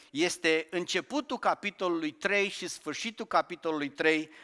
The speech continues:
din, din, uh, din unu Samuel. Versetul unu zice, „Cuvântul Domnului era rar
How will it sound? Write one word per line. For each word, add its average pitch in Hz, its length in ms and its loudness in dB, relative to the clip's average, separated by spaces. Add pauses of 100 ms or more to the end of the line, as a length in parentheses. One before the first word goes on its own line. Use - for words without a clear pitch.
din, 147 440 0
din, 139 340 -2
uh, 131 280 6
din 135 120 -4
unu 143 180 -2
Samuel. 135 640 2 (400)
Versetul 180 580 4
unu 277 360 6
zice, 165 300 0
„Cuvântul 247 640 0
Domnului 208 600 2
era 160 360 10
rar 151 460 10